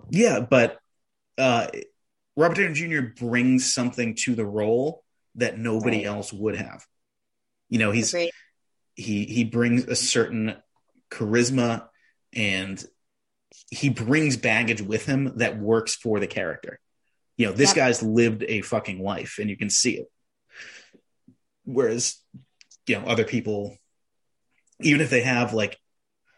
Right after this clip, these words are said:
Speaker 1: everything else, everything on paper, you know, Tom Cruise, it makes sense. Like, he has kind of,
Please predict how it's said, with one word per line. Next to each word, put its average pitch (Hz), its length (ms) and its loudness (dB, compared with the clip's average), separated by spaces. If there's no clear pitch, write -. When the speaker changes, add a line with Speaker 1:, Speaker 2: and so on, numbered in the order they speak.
Speaker 1:
everything 127 480 2
else, 120 260 0
everything 113 280 0
on 101 100 -6
paper, 120 340 -2
you 117 80 0
know, 107 60 -2
Tom 147 280 -2
Cruise, 120 580 2
it 135 160 -4
makes 151 240 2
sense. 175 380 2
Like, 110 180 0
he 120 140 0
has 123 200 2
kind 120 300 -2
of, 113 220 -2